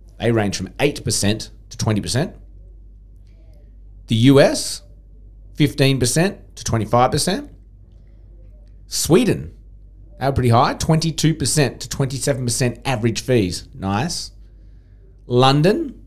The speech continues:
big range again, ten, anywhere from ten percent to thirty percent. So it's getting, getting up there. But Japan, wow, wow, wow.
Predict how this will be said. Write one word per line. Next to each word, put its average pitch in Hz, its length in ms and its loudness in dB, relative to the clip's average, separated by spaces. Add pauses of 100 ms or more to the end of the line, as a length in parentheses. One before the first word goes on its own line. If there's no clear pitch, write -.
(120)
big 127 180 0
range 123 380 4
again, 127 480 0
ten, 120 440 -2
anywhere 143 300 0
from 120 160 -4
ten 139 280 -2
percent 190 420 -2 (800)
to 110 80 -8
thirty 143 400 6
percent. 180 480 -2 (320)
So - 140 -14
it's 113 80 -12
getting, 143 320 -6
getting 135 260 -4
up 131 140 -4
there. 135 340 0 (640)
But - 120 -6
Japan, 127 840 0 (400)
wow, 143 360 4
wow, 113 200 6
wow. 110 540 2